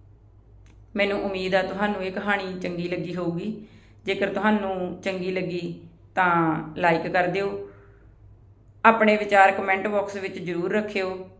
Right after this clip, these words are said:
ਤੇ ਜੇ ਤੁਸੀਂ ਕੋਈ ਆਪਣੀ ਹੱਡਬੀਤੀ ਕਹਾਣੀ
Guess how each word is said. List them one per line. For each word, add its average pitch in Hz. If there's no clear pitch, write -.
ਤੇ 220
ਜੇ 208
ਤੁਸੀਂ 202
ਕੋਈ 190
ਆਪਣੀ 185
ਹੱਡਬੀਤੀ 180
ਕਹਾਣੀ 190